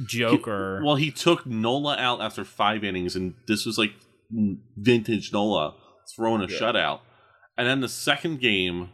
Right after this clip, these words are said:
Speaker 2: he put in a reliever without warming him up.
Speaker 1: Right. And
Speaker 2: He
Speaker 1: so he's basically, like, not, it's, it's like he's, like,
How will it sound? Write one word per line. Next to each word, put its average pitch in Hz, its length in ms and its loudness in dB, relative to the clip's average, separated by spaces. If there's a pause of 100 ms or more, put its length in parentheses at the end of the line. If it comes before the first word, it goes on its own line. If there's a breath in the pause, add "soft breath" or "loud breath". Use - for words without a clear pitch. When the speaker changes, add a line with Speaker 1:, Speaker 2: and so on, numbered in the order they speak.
(400)
Speaker 2:
he 127 120 4
put 151 300 -4
in 123 300 0
a 107 140 -4
reliever 113 380 2
without 95 320 -2
warming 92 260 -2
him 90 140 -2
up. - 300 -4 (480)
Speaker 1:
Right. 98 320 -2 (560)
And - 100 -4
Speaker 2:
He - 60 0
Speaker 1:
so 165 120 2
he's 156 160 -2
basically, 151 340 -4
like, 127 200 -2
not, 123 280 -2
it's, 120 200 -8
it's 135 220 -8
like 151 160 0
he's, 127 120 -2
like, 117 260 -2